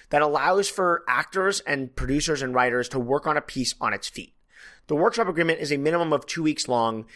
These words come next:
It's a more intensive dive into the script, and there are two important rights that actors have in the workshop contract, which they don't have in the previous two. First, they have the right to appear in the first subsequent full production of the,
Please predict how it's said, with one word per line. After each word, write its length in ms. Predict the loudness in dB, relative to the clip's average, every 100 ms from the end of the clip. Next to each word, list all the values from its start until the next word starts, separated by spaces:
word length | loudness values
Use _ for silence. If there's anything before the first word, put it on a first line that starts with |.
| -14
It's 120 | -4
a 60 | -2
more 180 | 0 0
intensive 540 | -2 -4 -2 -2 0
dive 320 | 2 4 2
into 220 | -4 -2 -2
the 80 |
script, 400 | -2 -2 -2 -4 -16 -20 -6
and 100 | 0
there 120 | 0
are 40 |
two 300 | 0 -2 0
important 540 | 0 -2 -2 0 0 0
rights 400 | 0 0 -2 -8 -6 -2
that 160 | 2
actors 340 | 4 2 0 0
have 240 | 2 2
in 60 | 0
the 100 | 0
workshop 480 | 0 0 2 -2
contract, 500 | 0 0 2 0 0 -6 -10
which 160 | -8 0
they 140 | 0
don't 320 | 2 2 2
have 160 | 2 0
in 60 | -2
the 80 |
previous 380 | -6 -6 -4 -4
two. 300 | -4 -6 -8 -14 _ _ _ _ _ _
First, 520 | 0 2 2 -2 -12 _ _ _
they 80 | 2
have 100 | 4
the 100 | 4
right 180 | 2 2
to 120 | -2
appear 320 | -2 2 2
in 80 | 2
the 60 |
first 460 | -2 0 0 0 -4
subsequent 480 | -2 -2 -2 -4 -4
full 240 | -2 -2
production 360 | 0 0 0 -4
of 80 |
the, 80 | -6